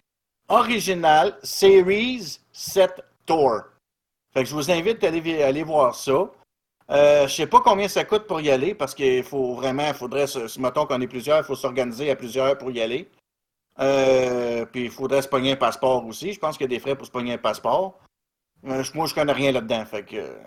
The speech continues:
dans le fond, euh, tout ce que ça prend, c'est un passeport. Puis il faut que ça prenne une location d'une chambre d'hôtel ou une chambre de motel, euh,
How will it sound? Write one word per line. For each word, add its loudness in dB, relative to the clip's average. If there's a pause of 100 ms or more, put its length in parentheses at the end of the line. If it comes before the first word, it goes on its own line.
(180)
dans -2
le -2
fond, 0
euh, 0
tout -2
ce -12
que -4
ça 0
prend, -2
c'est -6
un -4
passeport. 2 (320)
Puis -4
il -4
faut 0
que -2
ça 2
prenne 0
une -4
location 0
d'une -6
chambre -4
d'hôtel 2
ou -2
une -6
chambre -4
de 2
motel, 2
euh, -4